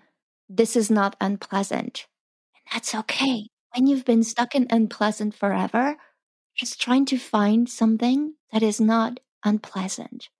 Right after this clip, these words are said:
And then not unpleasant, neutral. And then neutral to nice. And then nice to pleasureful. So in my opinion, to notice what it is, is just notice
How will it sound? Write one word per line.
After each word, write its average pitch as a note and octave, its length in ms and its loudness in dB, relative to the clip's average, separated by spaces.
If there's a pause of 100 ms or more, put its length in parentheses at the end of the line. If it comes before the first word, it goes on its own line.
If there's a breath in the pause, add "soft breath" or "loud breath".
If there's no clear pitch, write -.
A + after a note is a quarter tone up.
(460)
And A#3+ 200 4
then B3 360 2 (500)
not G3+ 220 2
unpleasant, A#3+ 720 0 (600)
neutral. B3 560 0 (520)
And A#3 200 4
then A3+ 160 4
neutral C#4 600 -2 (480)
to C4+ 280 -2 (300)
nice. - 640 0 (320)
And A#3+ 100 -2
then B3 200 4
nice A#3 320 0
to B3 100 -12
pleasureful. - 680 -4 (840)
So - 180 0
in A#3+ 140 4
my B3+ 160 4
opinion, C4 440 2
to C4 120 0
notice A#3+ 520 2
what B3 160 2
it A3+ 140 2
is, C#4 280 2
is A#3 160 -4
just C4+ 320 -4
notice C4+ 640 0